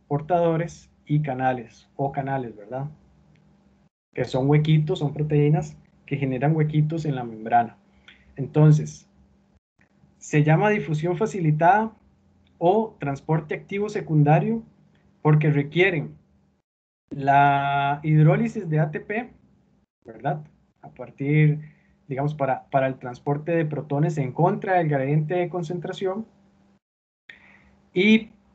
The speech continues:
o de, o de fósforo inorgánico en el caso de las pirofosfatasas, ¿verdad? Y al cargarse negativamente el interior de la célula,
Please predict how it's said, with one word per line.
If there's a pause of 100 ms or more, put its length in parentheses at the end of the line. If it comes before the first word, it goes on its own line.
(160)
o
de,
o
de
fósforo
inorgánico
en
el
caso
de
las
pirofosfatasas, (260)
¿verdad? (640)
Y (220)
al
cargarse
negativamente
el
interior
de
la
célula,